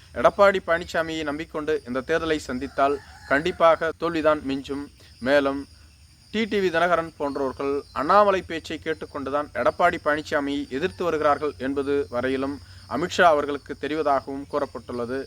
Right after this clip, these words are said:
இதன் அடிப்படையில்தான் சி வி சண்முகம் மற்றும் தங்கமணி வரும் பொதுக்குழு கூட்டத்தில் மிகப்பெரிய பிரச்சனையை கிளப்புவார்கள் என்று சொல்லப்பட்டு வருகிறது. எடப்பாடிக்கு எதிராக அவர்கள் பேசுவார்கள் என்றும் சொல்லப்பட்டு வருகிறது. ஏற்கனவே ஓ பி எஸ் அவர்கள்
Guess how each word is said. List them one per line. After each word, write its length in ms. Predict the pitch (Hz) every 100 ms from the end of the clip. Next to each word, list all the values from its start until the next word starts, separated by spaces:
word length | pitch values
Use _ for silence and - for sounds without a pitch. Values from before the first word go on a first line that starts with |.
| - - -
இதன் 240 | 147 160 -
அடிப்படையில்தான் 800 | 143 190 202 175 156 139 139 143 - - -
சி 140 | - 208
வி 120 | 202
சண்முகம் 500 | - 156 160 156 156 120
மற்றும் 400 | 123 127 156 151 - - - -
தங்கமணி 440 | 147 175 185 160 165 -
வரும் 260 | 131 151 147
பொதுக்குழு 420 | 165 202 202 185 -
கூட்டத்தில் 440 | 151 156 143 156 147
மிகப்பெரிய 480 | 120 147 - 170 175
பிரச்சனையை 420 | 165 147 170 165 160
கிளப்புவார்கள் 600 | 151 147 - 143 131 139
என்று 200 | 127 139
சொல்லப்பட்டு 440 | 143 143 139 135 135
வருகிறது. 380 | 131 123 120 160 - - -
எடப்பாடிக்கு 560 | 131 175 202 190 185 170
எதிராக 440 | 151 156 151 160 156
அவர்கள் 340 | 135 135 135
பேசுவார்கள் 480 | 180 185 180 156 156
என்றும் 240 | 131 135 139
சொல்லப்பட்டு 400 | 147 139 143 143
வருகிறது. 380 | 127 123 120 143 - - -
ஏற்கனவே 460 | 135 - 185 180 196 151
ஓ 40 | 175
பி 140 | 175
எஸ் 160 | 180 -
அவர்கள் 320 | 147 143 156